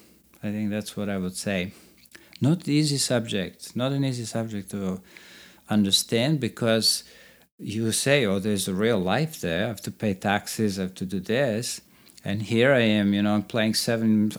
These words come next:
hours a day, uh, music, and I'm very talented and people love me and all that, but it's not helping me much <laughs> pay the bills. So, um,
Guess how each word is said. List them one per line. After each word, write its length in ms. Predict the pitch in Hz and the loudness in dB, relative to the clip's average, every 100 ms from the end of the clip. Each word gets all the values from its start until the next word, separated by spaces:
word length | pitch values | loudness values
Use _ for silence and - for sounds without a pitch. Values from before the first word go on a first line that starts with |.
| - | 0
hours 380 | 110 110 107 | 2 4 2
a 40 | 113 | 0
day, 560 | 98 113 110 107 107 - | 0 4 6 6 4 2
uh, 220 | 104 101 | 2 4
music, 640 | 101 110 110 113 107 104 - | 6 4 2 2 0 0 -4
and 320 | 104 98 92 - - - _ | -2 -2 -4 -10 -20 -20 _
I'm 140 | 104 98 | -4 0
very 300 | 113 120 113 | 0 0 0
talented 640 | 113 107 110 104 113 104 | 2 2 2 2 0 2
and 120 | 95 - - | 0 -2 -6
people 340 | 123 123 120 107 | -4 -2 0 0
love 320 | 104 110 113 | 2 2 2
me 160 | 107 | 2
and 140 | 101 104 | 2 0
all 220 | 117 123 | 0 -2
that, 340 | 95 80 92 | -4 -6 -6
but 140 | - 98 | -6 -6
it's 180 | 98 - | -6 -4
not 180 | - - | -6 -4
helping 460 | 113 104 - 98 | -4 -4 -2 0
me 80 | 95 | 0
much 400 | 92 90 - - - - - - - | 0 -4 -6 -6 -4 -6 -6 -8 4
<laughs> 240 | 165 156 - - - - 254 - 294 - 320 | 6 6 2 -2 -4 -4 -4 -4 -8 -8 2
pay 200 | 131 123 | 6 6
the 120 | 120 | 6
bills. 640 | 107 117 107 87 95 - - - - - | 4 4 4 2 -2 -6 -10 -20 -20 -18
So, 600 | - - 131 127 120 113 - - | -6 2 4 6 4 0 -6 -4
um, 540 | 117 113 110 107 104 | 0 2 4 4 0